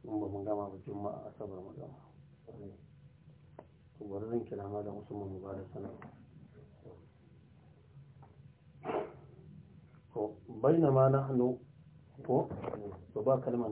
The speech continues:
Speaker 1: julusu. Baina-, bainama nahnu inda Rasulillahi. Muna zaune wata rana a wajen Annabi, ittala alaina rajulun, sai wani mutum ya bullo. Ko?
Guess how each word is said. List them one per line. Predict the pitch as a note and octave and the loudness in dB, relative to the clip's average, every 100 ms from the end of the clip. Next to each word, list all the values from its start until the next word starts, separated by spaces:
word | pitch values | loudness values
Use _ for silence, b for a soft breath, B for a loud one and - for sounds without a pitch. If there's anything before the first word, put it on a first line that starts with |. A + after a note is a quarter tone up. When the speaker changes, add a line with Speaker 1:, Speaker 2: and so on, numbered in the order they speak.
| G#2 | -4
Speaker 1:
julusu. | G2+ G#2 G#2 B2 - G2+ F#2+ | -4 -4 -4 -10 -12 -6 2
Baina-, | C#3+ D#3 D3 D3 D3 - - | 6 6 6 6 4 0 0
bainama | C#3+ D3+ B2 A#2+ A#2+ | 2 4 4 4 4
nahnu | C3 C3 A#2 | 4 2 0
inda | - C3 B2 | 0 2 0
Rasulillahi. | B2+ - C3 A#2+ G#2+ A2 A2+ G2+ - - - - - - | -2 -4 -2 -2 -2 -4 -4 -6 -16 -20 -20 -20 -20 -10
Muna | A2 D3 C3+ | 2 4 6
zaune | A2+ A2+ A#2+ | 4 2 4
wata | B2 B2+ | 4 4
rana | B2+ B2 B2 - | 6 6 6 4
a | G#2+ | 2
wajen | A2 B2 A#2+ | -4 -2 -2
Annabi, | A#2 G#2+ A2 A2 A2+ | -2 -2 -2 -4 -6
ittala | C3+ - A#2+ A#2+ G#2+ A2+ | -8 -6 -2 0 0 0
alaina | A2+ A#2 A#2+ | -4 -2 -2
rajulun, | B2 A#2 A#2 G#2 G#2 | 0 -2 -4 -6 -6
sai | A#2 | -4
wani | A2+ A2 | -4 -4
mutum | G#2 - G#2+ | -6 -8 -10
ya | B2+ | -10
bullo. | - A2+ G#2+ A2 - - - - - - _ - | -10 -10 -8 -10 -14 -20 -20 -20 -20 -20 _ 0
Ko? | A#2+ - | 2 2